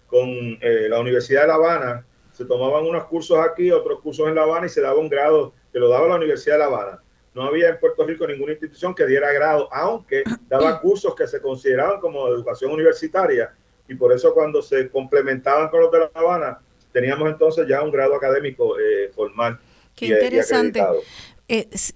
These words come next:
Speaker 2: eh, me, me quedo, m-, pienso entonces, pues sí que había una clase criolla de, de puertorriqueñas y puertorriqueños que estaban exigiéndolo.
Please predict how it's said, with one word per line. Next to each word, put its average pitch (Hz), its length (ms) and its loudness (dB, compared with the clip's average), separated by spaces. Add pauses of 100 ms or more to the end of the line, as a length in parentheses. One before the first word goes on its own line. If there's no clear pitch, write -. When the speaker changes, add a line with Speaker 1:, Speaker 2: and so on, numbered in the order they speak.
Speaker 2:
eh, 214 300 -6
me, 226 320 -4
me 220 240 -6
quedo, 214 280 -4
m-, 226 240 -6
pienso 269 440 -4
entonces, 247 500 -6
pues 190 220 -6
sí 240 160 -6
que 277 80 -4
había 214 400 -2
una 233 240 -6
clase 233 340 -2
criolla 226 720 -4
de, 196 340 -4 (140)
de 190 220 -6
puertorriqueñas 196 840 -6
y 254 60 -6
puertorriqueños 254 680 -4
que 240 100 -6
estaban 220 320 -4
exigiéndolo. 208 960 -6